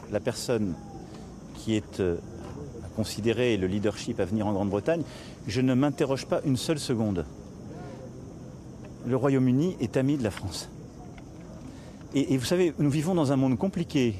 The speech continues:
Vous avez des, euh, de plus en plus, euh, d'îles libéraux, de démocratie autoritaire, de puissance, de déséquilibre. Si on n'est pas capable, entre Français et Britanniques, de dire si on est ami ou ennemi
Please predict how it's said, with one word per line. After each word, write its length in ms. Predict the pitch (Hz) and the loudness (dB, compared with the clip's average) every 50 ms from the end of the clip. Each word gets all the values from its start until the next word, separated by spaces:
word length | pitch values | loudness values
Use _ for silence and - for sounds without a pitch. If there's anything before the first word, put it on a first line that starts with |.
| - - - | -6 -8 -6
Vous 220 | 127 110 113 120 | -4 -2 0 2
avez 220 | 131 123 120 143 139 | 2 2 2 2 2
des, 320 | 117 110 110 104 101 107 113 - 104 | 4 4 4 4 4 2 0 -2 -2
euh, 220 | 107 107 107 104 98 98 - - - - - - - - - - - | 0 0 0 0 -2 -6 -10 -12 -14 -14 -14 -14 -14 -14 -14 -6 -6
de 60 | - | -6
plus 220 | 104 - 147 131 127 | -2 -2 0 2 2
en 80 | 139 | 2
plus, 420 | 113 - 135 139 143 131 - - - | 0 0 0 0 0 0 -2 2 4
euh, 160 | 113 104 95 87 - - - - - - - - - - - - | 4 4 4 2 -4 -10 -14 -14 -14 -14 -14 -14 -14 -12 -10 -6
d'îles 320 | 90 90 113 110 110 110 | 0 2 2 4 6 6
libéraux, 580 | 113 117 107 123 151 135 113 117 120 123 127 127 | 4 6 6 4 4 4 4 4 4 4 4 4
de 200 | 110 107 98 98 | 4 4 4 4
démocratie 600 | 87 104 107 107 110 101 - - 107 - - 113 | 4 4 4 4 2 2 0 -2 -4 -2 -2 -4
autoritaire, 440 | 95 - - 107 117 - - 185 165 | -2 0 0 0 0 2 0 2 2
de 80 | 120 | 0
puissance, 340 | - - - 127 - 160 151 | -2 -2 -6 -6 -4 -2 -2
de 80 | 131 117 | -2 0
déséquilibre. 640 | 110 127 110 131 113 - 135 120 113 104 90 78 - - - - - - - - - - - - - - - - - - - - - - - - - - - - - - - - | 0 0 0 0 0 0 0 2 2 2 0 0 -4 -8 -12 -14 -14 -14 -14 -14 -14 -14 -14 -14 -14 -14 -14 -14 -14 -14 -14 -14 -14 -14 -14 -14 -14 -16 -16 -14 -14 -14 -12 -10
Si 220 | - - - 170 | -8 -4 0 4
on 40 | 151 | 4
n'est 100 | 139 131 | 4 4
pas 140 | - 220 214 | 4 0 0
capable, 600 | - 190 - - 165 151 139 110 104 101 95 87 - - - - - - - - - | 0 -2 0 2 2 2 2 2 2 0 0 0 -2 -8 -12 -14 -14 -14 -14 -8 -6
entre 400 | 110 113 - - - 127 120 120 - | -4 -4 -4 -2 0 0 2 0 0
Français 400 | - - - 139 127 - - 175 | -4 -4 -4 -4 -4 0 0 0
et 40 | 151 | 0
Britanniques, 680 | 120 120 117 131 120 113 113 117 107 - - - - - - 101 | 0 0 0 2 2 2 2 0 -2 -4 -10 -14 -12 -12 -6 -2
de 100 | 104 120 | 0 0
dire 240 | 120 113 151 185 190 | 0 2 0 0 0
si 120 | - - | 0 0
on 100 | 139 135 | 2 4
est 60 | 127 123 | 4 6
ami 240 | 113 139 196 202 294 | 6 4 4 4 2
ou 120 | 143 120 - | 0 2 4
ennemi 400 | - 151 196 214 226 240 180 | 4 4 6 6 6 6 4